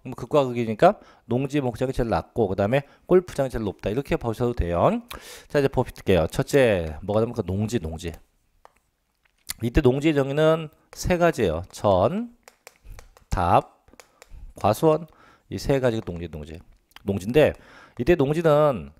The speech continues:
자, 보유한 자가 크게 둘로 구분해요. 첫째는 개인이 보유했냐,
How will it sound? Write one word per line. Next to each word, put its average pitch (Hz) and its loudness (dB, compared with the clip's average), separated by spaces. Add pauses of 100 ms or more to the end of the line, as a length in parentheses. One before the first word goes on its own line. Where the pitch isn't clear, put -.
(120)
자, 85 -2
보유한 175 6
자가 147 -4
크게 - -6
둘로 127 -4
구분해요. 92 -6
첫째는 147 2
개인이 131 0
보유했냐, 110 0